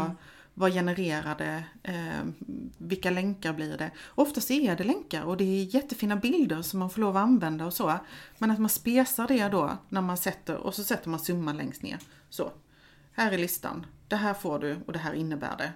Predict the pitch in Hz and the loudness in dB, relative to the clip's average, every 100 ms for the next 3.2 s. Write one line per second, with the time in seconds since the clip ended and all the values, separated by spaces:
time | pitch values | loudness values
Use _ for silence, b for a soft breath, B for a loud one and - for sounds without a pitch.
0 | - 175 165 156 151 139 - - 156 151 | -8 -6 -2 -2 -2 -4 -6 -6 -2 0
1 | 143 143 139 143 143 147 - - - - | -2 -4 -8 -6 -8 -6 -4 -6 -4 -8
2 | - b b - 160 - - - - - | -8 b b -4 -2 -2 -6 -8 -6 -6
3 | - - | -8 -16